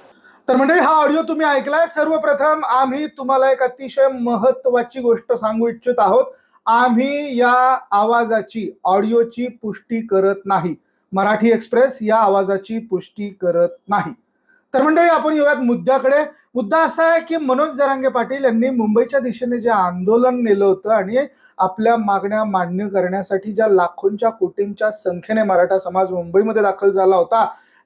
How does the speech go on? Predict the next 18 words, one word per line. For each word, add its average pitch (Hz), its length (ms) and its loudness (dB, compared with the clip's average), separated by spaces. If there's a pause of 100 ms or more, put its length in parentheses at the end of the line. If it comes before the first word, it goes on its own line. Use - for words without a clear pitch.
त्या 254 220 2
समाजाला 254 760 2
पाठवण्यासाठी 247 1400 -2 (920)
बीड 254 360 4
जिल्ह्यातल्या 220 1040 0
एका 196 280 0 (120)
तालुक्यातल्या 190 580 0
आमदाराने 190 760 -2 (200)
किती 247 480 -4
मोठा 208 520 0 (140)
खर्च 190 420 2 (220)
केलाय 202 360 2 (840)
हे 285 100 2
सांगत 220 560 0
असताना 220 640 0
एक 208 220 -2
व्यक्ती 185 500 -2 (300)
यामध्ये 185 580 0